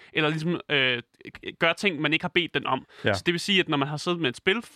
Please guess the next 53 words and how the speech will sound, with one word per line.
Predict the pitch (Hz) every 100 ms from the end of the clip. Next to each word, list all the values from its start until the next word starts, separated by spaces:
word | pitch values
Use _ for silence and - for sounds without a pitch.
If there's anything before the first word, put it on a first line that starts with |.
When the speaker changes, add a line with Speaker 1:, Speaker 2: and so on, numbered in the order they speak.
| -
Speaker 1:
foran | 202 202 151
sig, | 160
så | 170 165
har | 165
karakteren | - 147 - 190 147
inde | 147
i | 170
spillet | - 160
måske | 139 -
begyndt | 147 151 147
at |
bevæge | 139 139 135
sig | -
lidt, | 131 143 - -
altså | - 139 143 -
drifte | 151 160 175 -
lidt, | 151 131 - _ -
Speaker 2:
Ja. | 123
Speaker 1:
øh, |
kalder | - 135
man | 131
det. | 120 131
Det |
er | 151
derfor, | 156 151
problemet | 135 147 143 135
hedder | 135 - - - - -
Joy-Con, | 151 135 160 156 135 127 127
øh, | 117 113
Drift. | 135 135 - - _ -
Speaker 2:
Ja. | - -
Speaker 1:
Øh, | 151 143
og | 143
det | 220
er | 220
sådan | - 214 -
et, | 175
øh, | 143
problem, | 135 156 208 190
som | 170 170 143 -
rigtig | - -
mange | 147 131 180 202
mennesker | 151 156 185 180
har | 147
haft, | 135 165 - _
og | -
så | 156
er |
de | 180
simpelthen | 180 175 135
skrevet | - 143 165
ind, | 175 196 -
og, | 135